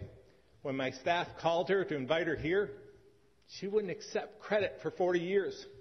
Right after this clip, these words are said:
She said, "It's only been thirty-six." <laughs> Friends, Cecilia and Doctor Meyer,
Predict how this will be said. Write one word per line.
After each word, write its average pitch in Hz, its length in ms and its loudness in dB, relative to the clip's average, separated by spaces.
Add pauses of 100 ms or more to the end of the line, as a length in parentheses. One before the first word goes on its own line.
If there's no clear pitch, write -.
(320)
She 208 140 -2
said, 190 320 2 (420)
"It's - 100 -4
only 214 220 2
been 196 380 0
thirty-six." 180 680 0 (480)
<laughs> - 3250 -10
Friends, 185 400 0 (760)
Cecilia 190 580 2
and 156 140 0
Doctor 156 280 2
Meyer, 175 440 0